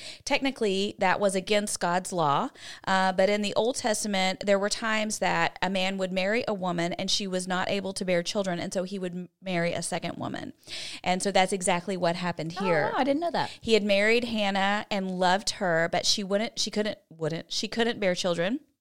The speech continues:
Speaker 1: And so he marries Pamini, and Pamini has all the children, and Hannah still has none.
Speaker 2: Hmm.
Speaker 1: But we know that Elkanah loved her so much. And so I want to read,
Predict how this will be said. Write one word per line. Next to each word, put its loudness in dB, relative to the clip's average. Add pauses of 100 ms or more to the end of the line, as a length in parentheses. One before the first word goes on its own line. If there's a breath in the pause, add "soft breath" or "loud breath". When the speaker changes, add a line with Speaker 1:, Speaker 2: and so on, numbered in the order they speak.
(500)
Speaker 1:
And -6
so 2
he -2
marries 0
Pamini, -2 (480 loud breath)
and 0
Pamini 0
has 2 (200)
all 10
the 2
children, -2
and 0
Hannah -2
still -2
has -4
none. 0
Speaker 2:
Hmm. 0 (320 loud breath)
Speaker 1:
But 10
we 2
know 4
that 2
Elkanah 0
loved 0
her 0
so 2
much. 0 (340 loud breath)
And 4
so 10
I 4
want 4
to 0
read, 0